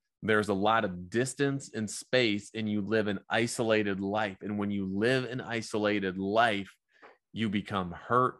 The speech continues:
you become broken, you live in offense, unforgiveness. God's intention was never for us to live in isolation, apart, out of relationship with one another and with him.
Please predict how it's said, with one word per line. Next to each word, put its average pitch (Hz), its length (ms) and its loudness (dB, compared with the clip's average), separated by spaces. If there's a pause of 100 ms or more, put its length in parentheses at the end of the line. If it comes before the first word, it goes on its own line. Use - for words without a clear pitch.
you 104 140 -4
become 92 400 -4
broken, 110 720 0
you 104 180 0
live 98 200 0
in 92 100 -4
offense, 117 720 -4
unforgiveness. 110 1120 -4 (840)
God's 127 340 2
intention 123 560 -2
was 101 180 -2
never 117 420 2
for 120 340 -4
us 101 520 -8
to 117 100 -2
live 104 560 0 (1500)
in 107 140 -4
isolation, 98 840 -2
apart, 95 680 0 (720)
out 113 220 4
of 107 100 2
relationship 101 800 -2
with 95 160 -6
one 92 200 -2
another 90 420 -6
and 92 240 -6
with 92 220 -6
him. 85 480 -12